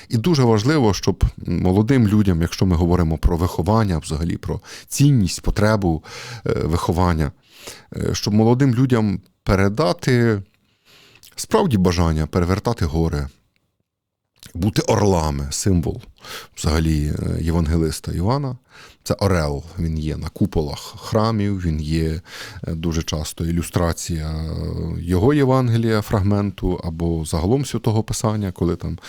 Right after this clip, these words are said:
на чотири фрагменти ділиться. М, або стоять, наприклад, на авонах, е, євангелисти, ну і там, е, євангелист Іван стоїть саме з орлом, орел біля нього теж там так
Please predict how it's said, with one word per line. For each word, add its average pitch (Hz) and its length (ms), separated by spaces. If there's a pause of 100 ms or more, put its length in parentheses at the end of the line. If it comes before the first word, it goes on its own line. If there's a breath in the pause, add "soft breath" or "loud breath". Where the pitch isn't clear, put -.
(200 loud breath)
на 101 80
чотири 80 300
фрагменти 82 480
ділиться. 78 480 (800 loud breath)
М, 78 520
або 98 1400
стоять, 107 480
наприклад, - 420
на 92 160
авонах, 98 720
е, 87 200
євангелисти, 92 800
ну 87 220
і 80 80
там, 78 480 (520 loud breath)
е, - 40 (520)
євангелист 82 720
Іван 82 260
стоїть - 600
саме 82 300
з 78 80
орлом, 87 400
орел 80 300
біля 78 280
нього 80 280
теж 85 260
там - 180
так - 140